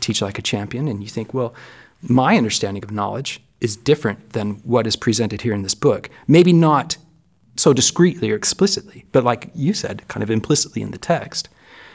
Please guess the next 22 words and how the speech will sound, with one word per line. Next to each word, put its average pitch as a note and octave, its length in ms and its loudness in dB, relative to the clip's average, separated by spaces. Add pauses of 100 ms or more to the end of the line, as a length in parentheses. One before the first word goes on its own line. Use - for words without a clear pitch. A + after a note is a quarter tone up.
(420)
You B2 460 4 (160)
don't D#3+ 240 4
just - 240 0
accept - 480 0
your G#2 120 0
position, G#2+ 520 -4
you're A#2 160 2
open-minded C3+ 560 2
to - 100 -10
other G#2 140 -16
positions, G#2+ 480 -6
but - 180 0
you E3 140 4
now E3+ 220 4
have D3 240 0
a A2+ 80 0
response C3 760 2 (280)
to C3 260 2
which B2 220 2
you C3 100 4
can A#2+ 180 2
argue B2+ 460 2